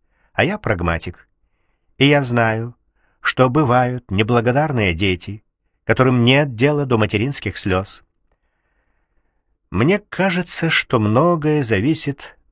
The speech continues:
от воспитания самих родителей», осторожно возразил Дронго. «Ничего не зависит», вздохнула она. У меня был муж, который всю жизнь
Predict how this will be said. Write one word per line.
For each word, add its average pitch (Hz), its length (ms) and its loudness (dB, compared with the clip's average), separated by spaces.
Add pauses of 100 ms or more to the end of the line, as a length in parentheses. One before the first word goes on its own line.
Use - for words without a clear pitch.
(160)
от - 180 0
воспитания 135 640 -4
самих 98 460 -4
родителей», 76 680 -6 (380)
осторожно 139 720 -6
возразил 92 500 -4
Дронго. 73 540 -6 (880)
«Ничего 147 480 -2
не 90 160 -2
зависит», 82 920 -8 (200)
вздохнула 85 580 -4
она. 76 260 -6 (640)
У 185 60 -6
меня 190 320 2
был 143 280 2
муж, 127 520 -4 (760)
который 156 340 0
всю 208 320 -2
жизнь 131 540 -2